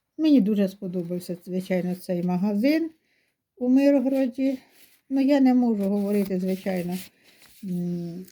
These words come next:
рекламувати його. Якщо хто десь і побачить на упаковці, будь ласка, придивіться уважно і за-, замовляйте на-, насіння. Мені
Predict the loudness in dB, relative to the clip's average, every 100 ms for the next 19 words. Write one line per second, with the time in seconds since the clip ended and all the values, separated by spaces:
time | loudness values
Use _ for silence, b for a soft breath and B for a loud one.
0 | -6 -4 -2 0 0 0 0 -4 -6 -6
1 | -4 -2 -2 -2 -6 -10 -8 -4 -2 -2
2 | -4 -6 -6 -4 -4 -4 -2 -4 -4 -10
3 | -6 -4 -4 -6 -10 -6 -6 -6 -8 -16
4 | -16 b b b -8 -2 2 2 0 -2
5 | -2 0 -2 -2 -2 -2 B B B -10
6 | -8 -8 _ b b b -20 -20 -20 _
7 | -14 -10 -4 -4 -2 0 0 0 -2 -2
8 | -4 -6 -10 -8 -10 -12 -6 -6 -6 -6
9 | -6 -2 -4 -6 b b b b b _
10 | _ _ _ _ _ _ _ _ -16 -6
11 | -2 0 0